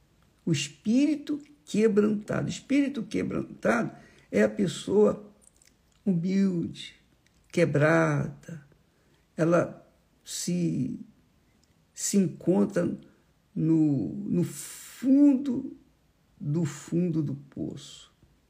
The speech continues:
Então, ali ela está humilhada, envergonhada, caída, prostrada.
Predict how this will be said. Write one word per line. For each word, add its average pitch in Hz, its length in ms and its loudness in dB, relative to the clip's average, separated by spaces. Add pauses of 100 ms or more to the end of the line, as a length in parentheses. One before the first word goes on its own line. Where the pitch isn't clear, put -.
(600)
Então, 147 240 0
ali 147 280 0
ela 151 140 2
está 143 220 -2
humilhada, 127 1000 0 (600)
envergonhada, 135 1500 0 (760)
caída, 151 840 -2
prostrada. 139 1080 -2